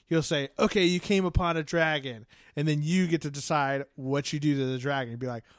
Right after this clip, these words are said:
"Uh, I don't know. I wanna try to, uh, I wanna try to hit the dragon with my battle axe." And the Dungeon Master will be like, "All right, well, you gotta roll a fucking six through and whatever to, to do that."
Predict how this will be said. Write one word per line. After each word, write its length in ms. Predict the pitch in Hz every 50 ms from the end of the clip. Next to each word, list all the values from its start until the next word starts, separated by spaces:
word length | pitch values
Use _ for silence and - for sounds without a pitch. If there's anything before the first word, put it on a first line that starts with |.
| _ _ _ -
"Uh, 380 | 175 170 170 165 165 165 165 - - -
I 80 | 190 202
don't 100 | 185 165
know. 220 | 165 160 170 175 - - - - - -
I 60 | - 165
wanna 200 | 180 190 190 175
try 320 | - - 196 170 170 175
to, 520 | 165 - - 185 170 170 165 160 160 156 -
uh, 460 | 147 156 151 147 143 139 139 139 135 - _ _ -
I 40 | 156
wanna 240 | 160 175 180 175 160
try 260 | - - 180 160 160 151
to 420 | - - 170 165 156 151 147 143 _ _ _ _ - -
hit 180 | - 214 190
the 100 | 208 196
dragon 260 | 170 185 175 175 170
with 120 | 165 165 156
my 140 | 165 151 143
battle 340 | 139 151 143 139 135 135
axe." 300 | 127 110 110 - - - _ _ - - - - -
And 280 | 131 131 139 139 143 - -
the 80 | 156 139
Dungeon 240 | 135 143 156 147 151 151
Master 200 | 147 139 - 143
will 60 | 139
be 20 | 135
like, 140 | 120 120 -
"All 140 | 143 156 160
right, 160 | 143 139 143 139
well, 140 | 143 143 139
you 80 | 143 147
gotta 160 | 156 143 135
roll 220 | 139 143 147 143
a 40 | 139
fucking 520 | - - 160 143 - 151 143 139 135 135 135
six 440 | - - - 175 180 - - -
through 280 | - 175 165 160 156 151
and 260 | 147 147 147 139 139 139
whatever 460 | 151 151 151 165 175 165 147 139 131
to, 200 | - - 139 127 131 _ _ _ -
to 160 | - 143 139
do 180 | 131 143 147 143
that." 240 | 147 143 123 110